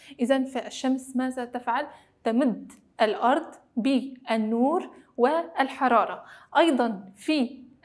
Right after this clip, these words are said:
الليل نرى بأن السماء، آه،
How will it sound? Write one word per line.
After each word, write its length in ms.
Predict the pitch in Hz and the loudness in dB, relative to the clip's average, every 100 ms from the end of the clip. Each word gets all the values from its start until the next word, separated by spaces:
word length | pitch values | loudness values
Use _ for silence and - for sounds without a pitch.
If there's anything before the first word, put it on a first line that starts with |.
| 240 | -6
الليل 1080 | 226 220 220 220 214 214 214 277 320 302 247 | -6 -4 -2 -2 -2 -2 2 2 2 0 2
نرى 260 | 294 247 | 4 2
بأن 500 | - - 247 285 339 - - - 277 | -2 -2 0 0 -2 -8 -20 -4 -2
السماء، 680 | - - 254 247 269 302 - - - | -2 -2 0 2 0 -4 -8 -20 -8
آه، 340 | 247 233 233 | -2 -2 -2